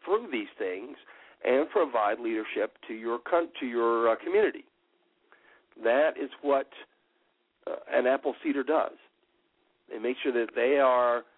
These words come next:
uh, in good enough shape that they can take care of themselves, and they are able to, to provide for others in a charitable fashion.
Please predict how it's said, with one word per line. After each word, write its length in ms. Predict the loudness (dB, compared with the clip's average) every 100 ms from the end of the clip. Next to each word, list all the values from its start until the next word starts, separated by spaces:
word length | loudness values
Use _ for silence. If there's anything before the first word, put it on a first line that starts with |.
| _ _ _ _ -4
uh, 360 | -2 0 -2 -4 _ _ _ _ _
in 200 | 0 0
good 180 | 2 0
enough 200 | 2 -2 -4 -6
shape 280 | -6 -6 -10 _ _
that 140 | -14 -8
they 140 | -8
can 220 | -4 -6 -2
take 220 | -2 -2
care 180 | 0 0
of 60 | 0
themselves, 500 | -2 -6 0 0 0 -4
and 440 | 2 2 2 0 -4 -12 _ _ _ _ _ 0
they 80 |
are 160 | 2 4
able 340 | 2 2 0 -4
to, 80 | -6 -8 _ -14
to 120 | -10 -4
provide 440 | -4 2 2 2 -2
for 100 | -2
others 300 | 0 -2 -4
in 100 | -6
a 60 | -6 -2
charitable 380 | -2 -2 -4 -2
fashion. 400 | 0 0 -2 -10